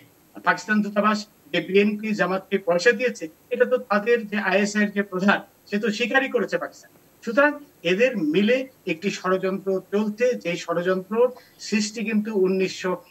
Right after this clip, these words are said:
সত্তর সনে সেই, আহ, একাত্তরেই যখন, আহ, জিয়াউর রহমান আসলে ওপার গিয়েছিল, পাকিস্তানের চর হিসেবে সেখানে কাজ করেছে, সেই যে ষড়যন্ত্র, সেই ষড়যন্ত্রের ধারাবাহিকতা কিন্তু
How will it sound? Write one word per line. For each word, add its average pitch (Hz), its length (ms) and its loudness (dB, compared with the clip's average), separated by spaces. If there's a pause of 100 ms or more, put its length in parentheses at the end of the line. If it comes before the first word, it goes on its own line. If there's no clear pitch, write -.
(240)
সত্তর - 500 -2
সনে 208 420 0
সেই, 175 340 -4 (360)
আহ, 160 300 2 (160)
একাত্তরেই 226 680 0
যখন, 202 300 -2 (340)
আহ, 160 240 2 (520)
জিয়াউর 185 340 4
রহমান 190 380 0 (220)
আসলে 175 260 -2
ওপার 175 280 2
গিয়েছিল, 170 340 -4
পাকিস্তানের 160 460 -2
চর 160 180 0
হিসেবে 165 280 -2
সেখানে 160 280 -4
কাজ 139 160 -8 (100)
করেছে, 202 280 -6 (440)
সেই 269 400 0
যে 285 140 0
ষড়যন্ত্র, 214 540 -2
সেই 196 260 0
ষড়যন্ত্রের 202 720 -2
ধারাবাহিকতা 170 640 -2
কিন্তু 156 280 -6